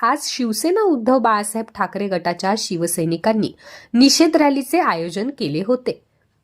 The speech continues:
मात्र हा निषेध शिंदे गटाच्या जिव्हारी लागल्याने शिंदे गटाच्या शिवसैनिकांनी रोखला. यावरून छत्रपती शिवाजी महाराज चौकामध्ये दोन्ही गटाने एकमेकांच्या अंगावर जाऊन जोरदार राडा केला.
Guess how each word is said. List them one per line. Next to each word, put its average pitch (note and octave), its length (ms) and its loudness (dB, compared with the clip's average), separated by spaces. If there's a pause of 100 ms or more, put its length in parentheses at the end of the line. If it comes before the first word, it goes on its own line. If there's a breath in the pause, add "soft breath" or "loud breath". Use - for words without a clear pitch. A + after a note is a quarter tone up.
(180)
मात्र E3+ 340 -2
हा F#3 200 0
निषेध A#3 440 -4 (300 soft breath)
शिंदे D4+ 380 4
गटाच्या F4 480 2 (120)
जिव्हारी C4+ 420 2
लागल्याने C4+ 540 0
शिंदे A3+ 400 0
गटाच्या B3 480 0
शिवसैनिकांनी G3 960 0
रोखला. F#3 520 4 (580 soft breath)
यावरून F3+ 540 -2 (340 soft breath)
छत्रपती D#4+ 580 2
शिवाजी D4+ 400 2
महाराज C4 320 2
चौकामध्ये A3 760 2
दोन्ही G3 380 2
गटाने B3+ 420 2 (120)
एकमेकांच्या A3 680 0
अंगावर C4+ 480 2
जाऊन A3+ 400 -2 (340 soft breath)
जोरदार F#3+ 600 0
राडा D#3+ 260 -2
केला. D#3 340 -4